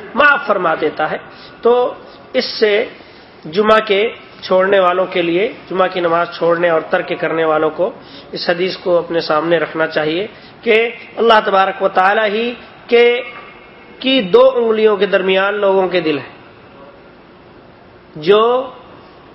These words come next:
غفلت اختیار کرے گا، گناہ کرے گا،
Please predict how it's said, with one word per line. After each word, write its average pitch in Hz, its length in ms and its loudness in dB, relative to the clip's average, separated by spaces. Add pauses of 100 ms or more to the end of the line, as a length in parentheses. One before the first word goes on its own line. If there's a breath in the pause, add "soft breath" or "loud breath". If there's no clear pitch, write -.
(400)
غفلت 233 580 0
اختیار 226 480 2 (100)
کرے 233 280 0
گا، 208 160 0 (120)
گناہ 220 380 2
کرے 208 300 2
گا، 214 220 -2